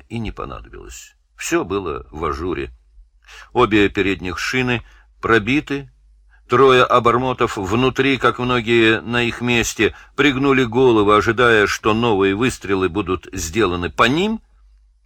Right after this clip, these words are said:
но Данил уже быстрым шагом удалялся к низкому зданию серых и бледно-жёлтых оттенков, самую чуточку напоминавшему старинный замок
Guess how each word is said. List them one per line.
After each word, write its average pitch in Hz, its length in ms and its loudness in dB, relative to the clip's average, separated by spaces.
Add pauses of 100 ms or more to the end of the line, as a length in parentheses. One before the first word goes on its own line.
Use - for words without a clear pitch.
(220)
но 110 260 -2
Данил 104 380 0
уже 95 200 0
быстрым 127 480 -6
шагом 113 500 -2
удалялся 85 640 -4
к - 120 -16
низкому 113 440 -8
зданию 87 440 -6
серых 80 540 -8 (300)
и 78 80 -10
бледно-жёлтых 78 1000 -6
оттенков, - 760 -10 (1080)
самую 160 520 0
чуточку 113 540 -6
напоминавшему 95 1000 -4 (100)
старинный 92 640 -6
замок 82 580 -4